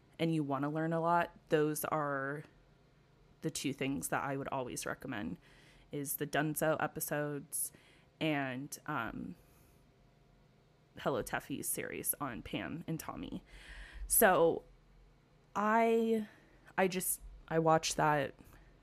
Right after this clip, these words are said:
that documentary, and it, I started watching it pretty late, and I just, like, had cried so much, and I was like, "I need a break." And I'm gonna finish it probably tomorrow.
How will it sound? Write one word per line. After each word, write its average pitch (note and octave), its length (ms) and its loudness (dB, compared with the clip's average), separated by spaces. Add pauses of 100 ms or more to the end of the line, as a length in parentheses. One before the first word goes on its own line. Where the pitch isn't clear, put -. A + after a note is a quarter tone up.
(100)
that D#3+ 160 2
documentary, D3 960 -2
and C3+ 580 -2 (840)
it, F3+ 140 4 (100)
I F3+ 120 6
started F3 300 4
watching D#3+ 340 2
it D3 80 -2
pretty D3 260 -2
late, D3 440 -2 (260)
and D3+ 120 -2
I D3 80 2
just, D3 300 -2 (140)
like, C#3+ 160 -2
had - 240 -6
cried D3+ 760 2
so C#3+ 340 0
much, C#3+ 640 -2 (320)
and E3 80 -2
I D3+ 60 -2
was D3 160 -4
like, C#3+ 200 -2
"I D#3 120 2
need D3+ 180 2
a C#3 60 -2
break." B2 440 -4 (1400)
And E3+ 260 0
I'm F#3 100 2
gonna F#3+ 140 4
finish G3 360 2
it E3 120 0 (420)
probably E3+ 440 0
tomorrow. C#3 420 -4